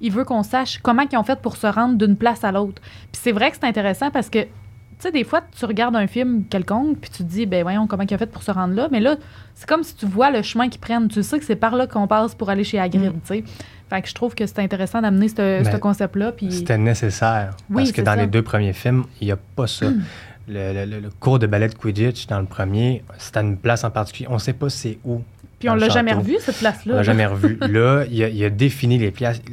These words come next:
Speaker 3: il a situé les endroits, puis comme t'as dit, il explique comment se rendre, puis c'était nécessaire, puis ça, ça a été parfait. On, on connaît plus ce château de Poudlard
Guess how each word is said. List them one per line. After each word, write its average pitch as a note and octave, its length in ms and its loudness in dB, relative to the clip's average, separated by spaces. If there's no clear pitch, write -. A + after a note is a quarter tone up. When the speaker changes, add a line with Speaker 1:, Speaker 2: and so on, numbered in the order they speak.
Speaker 3:
il A2 120 -6
a G#2 40 -2
situé B2+ 580 0
les G#2+ 220 0
endroits, F#2+ 480 0
puis G2+ 480 -10
comme G2 140 -8
t'as F#2+ 120 -8
dit, G#2 360 -6
il A2 80 -2
explique A2 380 -6
comment G2+ 260 -4
se - 120 -8
rendre, A#2 220 -2
puis F#2+ 280 -8
c'était - 280 -8
nécessaire, G#2 540 -2
puis - 100 -14
ça, - 160 -8
ça - 140 -8
a - 20 -6
été G2+ 100 -6
parfait. G2+ 340 -2
On, G#2 140 -4
on - 40 -6
connaît G#2+ 260 -4
plus B2 220 -6
ce A2 120 -12
château G2+ 320 -8
de G#2 40 -10
Poudlard G2+ 440 -2